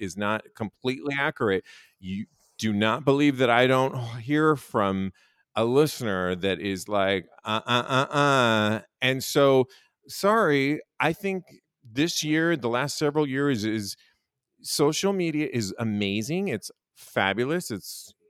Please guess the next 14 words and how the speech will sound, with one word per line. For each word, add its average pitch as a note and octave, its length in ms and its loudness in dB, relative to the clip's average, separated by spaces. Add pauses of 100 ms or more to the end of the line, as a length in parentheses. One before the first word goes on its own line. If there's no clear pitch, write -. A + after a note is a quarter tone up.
(680)
everything C3+ 600 -2
that A2+ 140 -2
we A2+ 120 -4
think, D3 320 -6 (100)
but B2+ 140 2
it's A#2 200 -4 (100)
also B2 440 0
making A2 480 -6
us G#2 320 -6
accountable B2 720 -6
for A2 480 0 (100)
our G2 420 2
actions. G2 500 -4
So G2+ 220 0